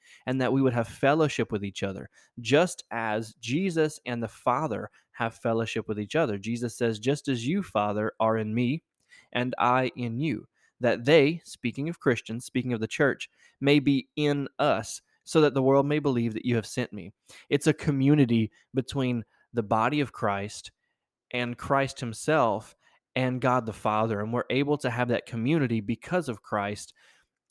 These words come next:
and there can be no separation when it comes to fellowship. So when we have fellowship with the body of Christ, we have fellowship with God, and John recognized that and continued writing about it.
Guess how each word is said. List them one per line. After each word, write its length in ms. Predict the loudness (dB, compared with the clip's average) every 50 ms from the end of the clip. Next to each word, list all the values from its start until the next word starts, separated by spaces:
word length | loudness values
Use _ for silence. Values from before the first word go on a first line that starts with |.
| _ _ _ _ _ 0
and 260 | 2 2 2 0 -4 -4
there 220 | 0 2 2 2
can 380 | 2 0 -4 -2 0 0 0 2
be 120 | 0 2
no 160 | 2 2 2
separation 800 | 2 2 0 0 0 0 0 0 2 0 0 -2 -4 -8 -10 -10 -6
when 160 | -4 -4 -4
it 100 | -4 -4
comes 240 | -4 -6 -6 -6 -6
to 80 | -8 -8
fellowship. 560 | -4 -4 -4 -2 -4 -4 -8 -8 -10 -12 -12 _ -6
So 180 | -2 2 2
when 120 | 4 4 2
we 100 | 2 2
have 140 | 2 0 0
fellowship 520 | 0 2 2 2 2 0 0 -2 -2 -2
with 120 | -2 -4
the 60 | -2 0
body 220 | 0 0 0 0
of 120 | -4 -6
Christ, 440 | -4 -2 0 0 0 -2 -4 -8 -16 _ _ -20 -20 -20 _ -6
we 100 | -4 -2
have 120 | -2 -2 -2
fellowship 560 | 0 0 0 0 0 -2 -2 -2 -2 -2 -4 _ -8
with 220 | -6 -6 -6 -6 -4
God, 320 | -2 -2 -2 -2 -4 -4
and 140 | -6 -4 -2
John 280 | 0 0 0 0 0 0
recognized 720 | -2 -2 -2 -4 -8 -10 -8 -10 -8 -8 -10 -8 -8 -6
that 180 | -6 -6 -6
and 100 | -8 -10
continued 600 | -8 -6 -6 -6 -6 -4 -4 -2 0 -2 -2 0
writing 340 | 0 2 2 2 2 0 -2
about 280 | -2 -2 -2 -2 -2 -4
it. 80 | -6